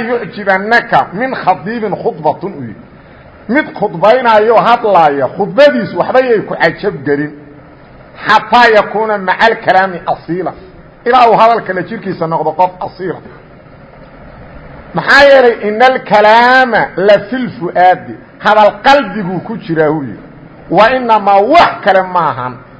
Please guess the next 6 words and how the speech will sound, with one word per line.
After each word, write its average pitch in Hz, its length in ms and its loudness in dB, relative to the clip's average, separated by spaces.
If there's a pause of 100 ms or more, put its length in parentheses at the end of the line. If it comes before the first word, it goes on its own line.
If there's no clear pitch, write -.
(200)
jucila 214 520 2 (100)
lisaanu, 190 1000 0 (1080)
carabka 220 600 2
waxaa 214 480 2
laga 208 240 4 (160)
dhigay 185 340 -2